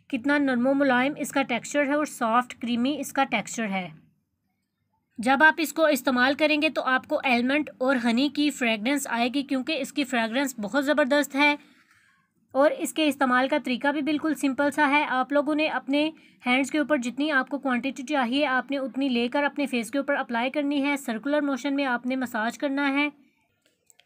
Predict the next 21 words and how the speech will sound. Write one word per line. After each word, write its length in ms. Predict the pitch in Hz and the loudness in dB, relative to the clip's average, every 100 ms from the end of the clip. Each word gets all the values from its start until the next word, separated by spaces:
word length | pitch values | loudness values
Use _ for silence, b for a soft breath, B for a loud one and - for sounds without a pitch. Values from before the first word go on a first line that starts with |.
| b b b b - | b b b b 0
एक 240 | 262 269 | 2 4
मिनट 280 | 302 285 277 | 4 2 4
तक 200 | 302 294 | 2 4
आपने 340 | 240 233 277 294 | 2 2 0 0
सर्कुलर 380 | 269 220 262 285 | 0 0 0 2
मोशन 300 | 277 - 294 | 2 0 0
में 120 | 294 | 2
मसाज 380 | 277 247 226 233 | 0 2 0 0
करना 260 | 285 277 277 | 0 0 2
है, 200 | 277 294 | 2 0
आपको 400 | - 240 240 277 | 0 -2 -2 -4
इसके 260 | 262 - 269 | -4 -6 -6
बहुत 260 | 208 240 294 | -4 -4 -4
अच्छे 200 | - 294 | -2 -2
रिजल्ट 360 | 262 285 277 | 0 0 0
मिलेंगे। 320 | 294 285 285 269 | -2 -2 -2 -4
उसके 240 | 247 269 | -4 0
बाद 240 | 285 285 285 | 2 2 2
आप 200 | 233 233 | 0 0
लोगों 200 | 262 262 | -2 0
ने 180 | 277 | -2